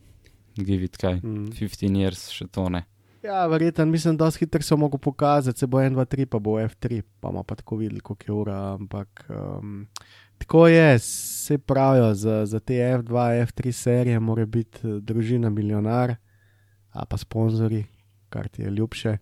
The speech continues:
Speaker 2: Za dirkati v Formuli ena rabiš milijarderje. <laughs> Ali sponzorje, kar ti je ljubše.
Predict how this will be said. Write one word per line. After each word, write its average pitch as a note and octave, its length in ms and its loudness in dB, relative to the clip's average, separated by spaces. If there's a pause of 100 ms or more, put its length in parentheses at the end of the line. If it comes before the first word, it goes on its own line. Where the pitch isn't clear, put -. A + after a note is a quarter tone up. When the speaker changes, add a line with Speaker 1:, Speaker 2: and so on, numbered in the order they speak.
(640)
Speaker 2:
Za G#2+ 260 -2
dirkati A2 480 -4
v - 20 -4
Formuli A2 480 -2
ena G#2+ 240 -4
rabiš G2+ 360 -6
milijarderje. G2+ 760 -4 (680)
<laughs> - 640 -18
Ali G#2+ 200 -2
sponzorje, A2 600 0
kar G2+ 220 -8
ti - 140 -8
je G2+ 80 -2
ljubše. G2 380 -6